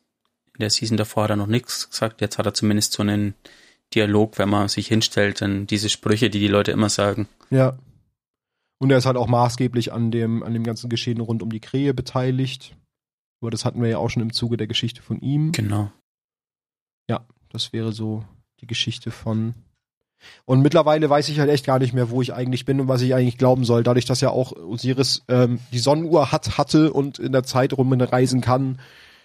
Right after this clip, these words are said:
Speaker 2: das macht das Ganze halt einfach sowas von komplex. Und ich meine, alleine schon der Umstand, dass er ganz am Anfang von seiner eigenen Geschichte, als er in der letzten Stadt war, schon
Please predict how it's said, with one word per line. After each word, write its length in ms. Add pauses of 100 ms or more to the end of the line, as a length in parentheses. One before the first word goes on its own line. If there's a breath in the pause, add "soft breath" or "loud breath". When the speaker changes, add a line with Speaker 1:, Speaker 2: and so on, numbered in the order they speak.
Speaker 2:
das 160
macht 200
das 120
Ganze 260
halt 120
einfach 240
sowas 320
von 220
komplex. 1000 (1500)
Und 80
ich 80
meine, 260
alleine 320
schon 140
der 120
Umstand, 440
dass 140
er 80
ganz 280
am 100
Anfang 340
von 100
seiner 200
eigenen 280
Geschichte, 400
als 160
er 60
in 40
der 80
letzten 280
Stadt 280
war, 340 (720)
schon 360